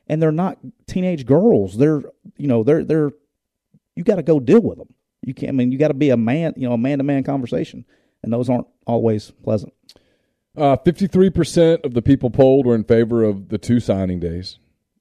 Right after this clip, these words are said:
Speaker 2: Uh, twenty-three percent were in favor of adding a summer signing day. No, no, no, God, no.
Speaker 1: <laughs> You're voting against that
Speaker 2: Um,
Speaker 1: one?
Speaker 2: yes. <laughs>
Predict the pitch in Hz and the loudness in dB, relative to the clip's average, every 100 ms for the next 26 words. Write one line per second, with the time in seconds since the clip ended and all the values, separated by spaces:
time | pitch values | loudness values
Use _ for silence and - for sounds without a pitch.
0 | _ _ _ - 92 90 - 135 147 139 | _ _ _ -12 -10 -10 -2 0 2 0
1 | 123 127 117 110 117 110 104 98 104 104 | 2 2 0 -4 -4 -2 -4 -2 -2 0
2 | 98 92 110 107 113 107 92 - - 123 | 0 -2 -2 -2 -2 -4 -6 -6 0 0
3 | 107 90 98 90 87 90 90 90 85 85 | 0 -2 -4 -4 -4 -4 0 -2 -2 -8
4 | 78 76 80 - 92 80 73 - 95 92 | -14 -16 -16 -8 -8 -8 -12 -16 -18 -20
5 | _ 160 - _ - - - - - 143 | _ -12 -12 _ -16 -16 -20 -8 -2 2
6 | 135 143 139 131 - 135 131 143 254 - | 4 4 2 -2 -2 -2 -2 4 4 2
7 | - - | -6 -16